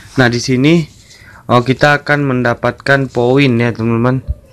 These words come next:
Jadi, eh, selain, eh, teman-teman mendaftar dari link yang saya sediakan, teman-teman ag-, bisa juga menyelesaikan misi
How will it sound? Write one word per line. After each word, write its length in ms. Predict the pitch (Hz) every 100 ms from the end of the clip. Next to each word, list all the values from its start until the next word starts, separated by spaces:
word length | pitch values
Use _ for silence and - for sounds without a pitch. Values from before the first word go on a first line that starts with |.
| - _ _ - -
Jadi, 560 | 120 139 143 143 139
eh, 240 | 90 117 120
selain, 640 | 117 120 120 127 139 135
eh, 460 | 80 117 113 113 113 104 - - - -
teman-teman 560 | 127 131 131 151 147
mendaftar 400 | 131 123 - 131
dari 560 | 113 117 120 120 117 101 - 104
link 320 | 123 131 117
yang 80 | 110
saya 160 | 110
sediakan, 720 | 107 101 107 101 113 139 160 147 - - -
teman-teman 560 | - 110 110 131 139 127
ag-, 240 | 110 101
bisa 320 | 117 117 127 117
juga 240 | 117 139
menyelesaikan 560 | 131 120 120 113 127 135
misi 400 | 123 117 -